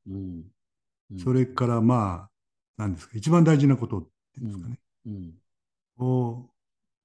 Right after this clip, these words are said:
Speaker 1: メンバーに示さなきゃいけないわけですね。
Speaker 2: ああ、そうそうそうそう。最重要なことね。
Speaker 1: 最重要な。
Speaker 2: それをこうなんか、わかりやすく一言、一言じゃなくていいけど、ズバッとね。
Speaker 1: ズバッとね。
Speaker 2: うん。
Speaker 1: なんかコンセプトっていうのは語源はラテン語なんですね。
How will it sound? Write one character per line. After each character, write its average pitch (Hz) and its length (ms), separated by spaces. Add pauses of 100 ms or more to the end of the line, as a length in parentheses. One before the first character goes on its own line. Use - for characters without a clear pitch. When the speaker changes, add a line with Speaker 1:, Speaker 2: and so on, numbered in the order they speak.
(280)
Speaker 1:
メ 127 140
ン 120 60
バ 98 100
ー - 20
に 82 60
示 117 260
さ 135 80
な 110 100
き 78 60
ゃ 78 40
い 69 40
け 87 80
な 80 80
い - 40
わ 78 60
け 78 60
で - 0
す 139 40
ね。 123 60
Speaker 2:
あ 107 360
あ、 - 20
そ 127 200
う 113 60
そ 120 100
う 101 40
そ 101 80
う 95 40
そ 95 60
う。 92 40
最 143 240
重 151 180
要 107 120
な 87 60
こ - 100
と 85 160
ね。 113 200 (300)
Speaker 1:
最 98 240
重 90 140
要 80 80
な。 76 80 (760)
Speaker 2:
そ 151 120
れ 147 80
を 131 40
こ 139 80
う 131 40
な 135 100
ん 123 40
か、 95 220 (400)
わ 120 140
か 160 100
り 170 60
や 165 60
す - 80
く 110 60
一 - 180
言、 131 280
一 - 200
言 190 160
じ 127 60
ゃ 123 40
な 117 60
く 95 60
て 117 60
い - 20
い 104 40
け 104 60
ど、 92 140
ズ 110 160
バ 156 140
ッ 170 100
と 80 120
ね。 92 160 (380)
Speaker 1:
ズ 90 160
バ 82 140
ッ - 20
と - 420
ね。 98 60 (460)
Speaker 2:
う 95 40
ん。 87 220 (580)
Speaker 1:
な 190 80
ん 170 60
か 143 100
コ - 220
ン 254 80
セ 202 140
プ 127 100
ト 131 100
っ - 40
て - 220
い 120 40
う 113 40
の 110 120
は 101 100
語 95 180
源 160 280
は 151 80
ラ 143 140
テ 170 160
ン 160 200
語 123 120
な 92 60
ん 80 120
で 78 80
す 101 320
ね。 165 180